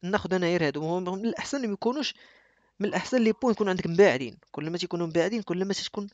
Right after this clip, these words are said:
عندك واحد الارتياب كتيفيتي أنك طيح في هاديك داك المستقيم يكون ما باينش مزيان، يكون مايل.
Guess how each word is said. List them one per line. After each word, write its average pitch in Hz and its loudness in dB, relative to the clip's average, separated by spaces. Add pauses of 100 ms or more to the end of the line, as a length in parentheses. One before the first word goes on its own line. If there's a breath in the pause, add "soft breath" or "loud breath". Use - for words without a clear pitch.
(320 soft breath)
عندك 151 -6
واحد 156 -4
الارتياب 180 0
كتيفيتي 190 -4
أنك 185 -2 (100)
طيح - -8
في 175 -4
هاديك 170 -4 (600 loud breath)
داك 160 -4
المستقيم 180 -4
يكون 170 -4 (720)
ما 165 6
باينش 160 2
مزيان، 131 -10
يكون 143 -10
مايل. 147 0